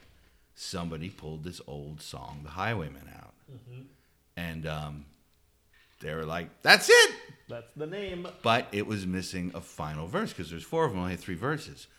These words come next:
Speaker 1: So, much like you said, Johnny Cash and Willie Nelson step off to the side.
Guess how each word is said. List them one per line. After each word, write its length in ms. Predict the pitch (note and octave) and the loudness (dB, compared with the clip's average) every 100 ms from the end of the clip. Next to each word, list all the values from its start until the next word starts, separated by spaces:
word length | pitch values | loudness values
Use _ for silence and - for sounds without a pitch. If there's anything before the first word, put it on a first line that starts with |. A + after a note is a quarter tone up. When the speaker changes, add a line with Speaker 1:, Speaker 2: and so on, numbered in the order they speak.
| - | -20
Speaker 1:
So, 420 | - - F#2+ F2 - | -8 -4 -2 -2 -6
much 200 | F2 E2+ | -8 -6
like 160 | F#2 G2 | -6 -6
you 60 | |
said, 420 | A2 D3+ A2 F2+ - - _ _ _ | -4 -2 -2 -4 -10 -20 _ _ _
Johnny 220 | E2 D#2+ | -8 -6
Cash 220 | E2 F2 F2 | -4 -4 -4
and 100 | F2 | -4
Willie 120 | F2+ | -2
Nelson 380 | F2+ F2 F#2 F2 | -2 -4 -6 -10
step 260 | - F2 | -8 -8
off 160 | F2 - | -8 -8
to 80 | D#2 | -14
the 60 | |
side. 460 | D#2+ E3 F3+ E3+ E3 | -4 4 4 4 0